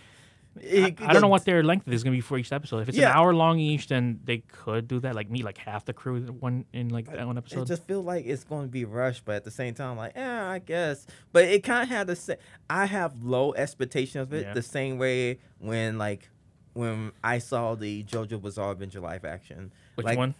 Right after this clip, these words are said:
Speaker 2: The
Speaker 1: the part four.
Speaker 2: Oh, you saw that?
Speaker 1: Yeah.
Speaker 2: Uh, how, what did you think?
Speaker 1: It, it was a, it was
Speaker 2: It's an
Speaker 1: a,
Speaker 2: adaptation.
Speaker 1: it was an adaptation, all
Speaker 2: Which
Speaker 1: right.
Speaker 2: they took out a lot of parts just to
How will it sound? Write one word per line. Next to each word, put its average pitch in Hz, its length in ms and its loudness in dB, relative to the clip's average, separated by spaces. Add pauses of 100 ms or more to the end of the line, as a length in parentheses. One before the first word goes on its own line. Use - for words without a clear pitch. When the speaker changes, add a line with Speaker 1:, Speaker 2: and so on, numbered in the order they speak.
(200)
Speaker 2:
The 113 580 2
Speaker 1:
the 120 120 -2
part 113 300 -2
four. 98 340 -8 (320)
Speaker 2:
Oh, 160 80 6
you 151 120 4
saw 127 220 -2
that? 160 220 -2 (160)
Speaker 1:
Yeah. 110 280 -4 (200)
Speaker 2:
Uh, 120 320 2
how, 139 80 0
what 143 60 0
did 135 100 -4
you 123 80 -2
think? 127 300 -2 (1900)
Speaker 1:
It, 127 240 0
it 135 180 4
was 131 420 2
a, 165 340 0
it 101 260 -6
was 123 180 2
Speaker 2:
It's 135 140 6
an 147 100 4
Speaker 1:
a, - 20 4
Speaker 2:
adaptation. 143 540 0
Speaker 1:
it 143 100 6
was 147 140 2
an 160 60 6
adaptation, 175 640 4
all 123 160 0
Speaker 2:
Which 135 120 4
Speaker 1:
right. 139 60 0
Speaker 2:
they 147 140 6
took - 220 2
out 151 80 6
a 143 40 2
lot 139 220 4
of 143 80 0
parts 156 300 4
just - 180 -10
to 135 160 0